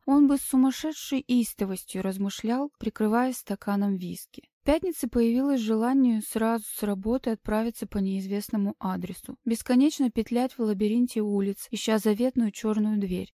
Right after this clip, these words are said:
Как назло, Маркус молчал с восьми утра, молчал до восьми вечера, а в пять минут девятого от него прилетело сообщение:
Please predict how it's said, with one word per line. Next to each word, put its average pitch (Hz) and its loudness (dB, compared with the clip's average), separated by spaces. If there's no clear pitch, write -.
Как 240 0
назло, 269 2
Маркус 302 2
молчал 247 2
с - -8
восьми 220 0
утра, 196 -2
молчал 240 0
до 285 2
восьми 254 2
вечера, 214 -2
а 220 0
в - -10
пять 262 2
минут 233 6
девятого 220 0
от 202 -4
него 220 0
прилетело 240 -2
сообщение: 196 -2